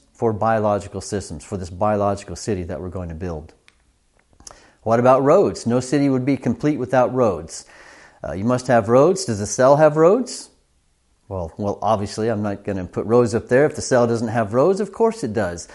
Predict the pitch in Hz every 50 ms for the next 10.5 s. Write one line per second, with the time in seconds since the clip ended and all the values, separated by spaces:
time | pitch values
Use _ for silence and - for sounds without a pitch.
0 | - - - - - - _ _ - 110 107 101 - 131 - - 170 165 131 127
1 | 113 - 208 208 - 233 214 - - - - - - _ _ - - 170 185 190
2 | 190 - 139 107 110 143 165 160 143 131 117 - 123 113 120 147 196 220 196 131
3 | 113 - - 131 123 120 107 - 117 95 87 101 101 104 113 123 120 - - -
4 | - - 123 113 113 120 - - 160 151 139 123 113 113 113 123 - - 151 139
5 | - - 202 214 196 120 95 78 - - - - - _ _ _ 123 123 147 175
6 | 202 240 220 202 190 185 185 - 117 - 135 127 127 143 160 160 147 135 120 120
7 | - 131 123 113 110 113 123 127 123 117 104 92 - - - 101 101 101 - -
8 | - 131 131 117 92 95 90 87 85 82 - 92 87 90 - - 104 98 90 90
9 | 110 107 101 104 98 101 98 92 - 110 101 95 - 95 92 - 101 92 90 85
10 | 90 - - 139 147 131 113 107 -